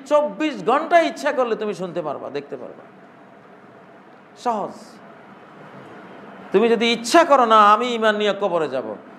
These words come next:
তাহলে আল্লাহ সহজ করে দিবেন। তুমি জ্ঞান শিখো, আল্লাহর, আল্লাহর কথা শোনো, রাসূলের কথা শোনো, অন্তত শুনতে শুনতে তোমার ঈমানটা হেফাজত হবে, আল্লাহ তাআলা হেফাজত করবেন।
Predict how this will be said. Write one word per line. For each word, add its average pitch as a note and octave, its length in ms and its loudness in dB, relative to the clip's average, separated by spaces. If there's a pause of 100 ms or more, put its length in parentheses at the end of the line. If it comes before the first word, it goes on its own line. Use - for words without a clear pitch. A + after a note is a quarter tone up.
(140)
তাহলে F#3+ 200 0
আল্লাহ F3+ 220 2
সহজ D3 320 -6
করে C3+ 140 -14
দিবেন। A2 240 -18 (580)
তুমি G#3 120 -2
জ্ঞান C4+ 260 2
শিখো, D#3 340 -12 (540)
আল্লাহর, G#3 320 4 (160)
আল্লাহর A#3+ 260 -2
কথা A3+ 220 -8
শোনো, E3+ 320 -12
রাসূলের G#3+ 420 -6
কথা G#3+ 200 -8
শোনো, F3+ 260 -12 (240)
অন্তত A3 280 -4
শুনতে C4+ 380 -4
শুনতে C#4 320 -2
তোমার B3+ 380 -2
ঈমানটা F3 460 -2 (260)
হেফাজত F3 380 -2
হবে, C3 160 -4
আল্লাহ E3+ 200 -2
তাআলা D#3+ 180 -4
হেফাজত C#3+ 280 -8 (100)
করবেন। A2 240 -14